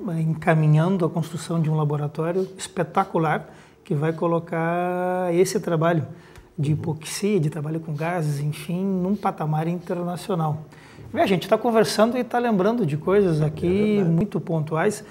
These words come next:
Speaker 1: A gente poderia ficar muito tempo falando de cada setor e de cada segmento.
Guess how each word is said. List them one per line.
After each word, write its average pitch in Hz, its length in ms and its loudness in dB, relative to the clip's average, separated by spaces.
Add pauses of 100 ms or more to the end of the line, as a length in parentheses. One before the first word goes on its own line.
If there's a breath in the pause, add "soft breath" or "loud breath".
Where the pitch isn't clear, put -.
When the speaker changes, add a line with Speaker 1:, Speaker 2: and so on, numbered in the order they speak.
(200 loud breath)
Speaker 1:
A - 40 -2
gente 165 120 2
poderia 196 300 12
ficar 185 600 0
muito 165 540 2
tempo 180 240 -4
falando 175 260 2
de 151 100 0
cada 175 280 0
setor 175 500 2 (320 loud breath)
e 165 60 -4
de 143 100 0
cada 160 320 4
segmento. 156 680 2